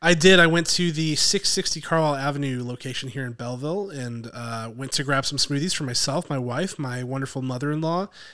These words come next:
And here's the thing I like about Smoothie King. You know how whenever you are ordering for a group,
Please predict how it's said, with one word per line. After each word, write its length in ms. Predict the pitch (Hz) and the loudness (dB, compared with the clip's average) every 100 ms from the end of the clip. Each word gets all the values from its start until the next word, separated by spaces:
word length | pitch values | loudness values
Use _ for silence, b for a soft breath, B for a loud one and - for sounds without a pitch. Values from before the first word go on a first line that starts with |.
| B 185 | B 2
And 240 | 185 185 | 2 4
here's 180 | 254 302 | 4 4
the 80 | 277 | 2
thing 140 | 262 | 4
I 40 | 175 | 6
like 340 | 143 127 - - _ _ | 4 0 -6 -20 _ _
about 200 | 147 147 | -2 0
Smoothie 340 | - 147 151 160 | 2 0 0 0
King. 240 | 185 190 b b b b _ | 0 -2 b b b b _
You 160 | 190 220 | 2 6
know 120 | 277 | 6
how 140 | 285 | 6
whenever 280 | 262 220 214 | 4 4 4
you 520 | 202 190 180 170 156 - _ | 2 2 2 2 -2 -8 _
are 100 | 160 | -4
ordering 480 | 143 151 151 160 160 | -2 0 2 2 0
for 220 | - 160 | 2 4
a 80 | 151 | 4
group, 340 | 135 135 160 | 4 -2 -2